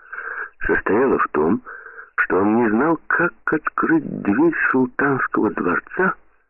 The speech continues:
и уведомить султана о планах визира. Наконец, путь был найден. Посредницей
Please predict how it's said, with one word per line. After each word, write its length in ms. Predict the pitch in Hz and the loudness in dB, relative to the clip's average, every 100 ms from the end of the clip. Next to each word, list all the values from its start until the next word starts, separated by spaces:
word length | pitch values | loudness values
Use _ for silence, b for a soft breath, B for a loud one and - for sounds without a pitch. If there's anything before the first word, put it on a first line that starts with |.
| _ _ _ _ _ _ _ _ _ | _ _ _ _ _ _ _ _ _
и 60 | 98 | 2
уведомить 800 | 110 120 92 95 95 117 143 - - | 4 2 2 2 2 4 2 0 -2
султана 600 | 143 127 - 98 120 139 | -2 0 0 0 2 0
о 40 | |
планах 540 | 139 90 175 101 - 113 | 0 0 2 0 0 2
визира. 640 | 147 143 87 - - - _ _ _ _ _ _ _ _ _ _ _ | 2 2 2 2 0 -4 _ _ _ _ _ _ _ _ _ _ _
Наконец, 500 | 85 80 85 95 190 B B B - _ _ | -2 0 2 2 0 B B B -20 _ _
путь 260 | 95 - - - | 0 0 -2 -8
был 240 | 76 101 120 | 0 2 4
найден. 520 | 104 71 - 80 85 - _ _ _ _ _ _ _ _ _ _ | 2 0 0 -2 -4 -12 _ _ _ _ _ _ _ _ _ _
Посредницей 960 | 101 98 87 90 85 95 104 131 143 | -2 0 0 0 2 0 0 2 0